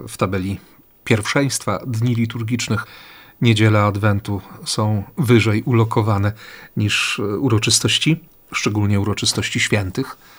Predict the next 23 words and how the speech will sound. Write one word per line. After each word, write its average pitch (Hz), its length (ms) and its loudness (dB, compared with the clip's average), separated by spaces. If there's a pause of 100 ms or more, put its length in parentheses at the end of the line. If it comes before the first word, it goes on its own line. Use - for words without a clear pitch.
(420)
o 135 60 0
tyle 180 360 4
Stolica 180 420 0
Apostolska 127 560 2
przychyliła 117 480 4
się 117 140 2
do 110 100 2
prośby 117 380 4
polskich 110 400 0
biskupów, 110 720 2
by, 110 280 0 (840)
by 120 120 2
jeśli 127 500 4
uroczystość - 960 0
niepokalanego 117 680 2
poczęcia 120 460 0
Matki 113 300 0
Bożej 113 400 4 (260)
przypada 113 580 0 (180)
w 120 260 -4
niedzielę 131 680 4
adwentową, 117 680 0 (720)
to, 247 320 -8